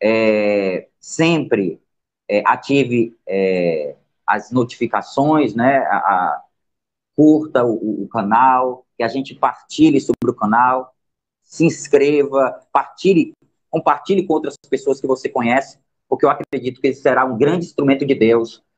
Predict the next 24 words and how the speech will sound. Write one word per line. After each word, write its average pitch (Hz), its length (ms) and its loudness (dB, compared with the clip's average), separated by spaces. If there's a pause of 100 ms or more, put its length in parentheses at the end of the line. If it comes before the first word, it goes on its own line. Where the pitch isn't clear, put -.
(120)
para 127 180 0
a - 20 -4
vida 131 280 -6
de 135 140 -8
muitas 160 520 -4
pessoas. 117 680 -6 (260)
Então, 120 220 -4
esse 165 300 0
foi 143 560 0
o 131 80 0
objetivo 131 480 -2
da 127 100 0
criação 123 380 -6
desse 113 220 -6
canal. 107 300 -2 (480)
E 220 80 4
o 220 80 4
tema 214 240 -2
de 160 120 -6
hoje, 170 240 -2
como 156 260 -6
disse 175 340 -4
pra 123 160 -2
vocês, 127 800 -2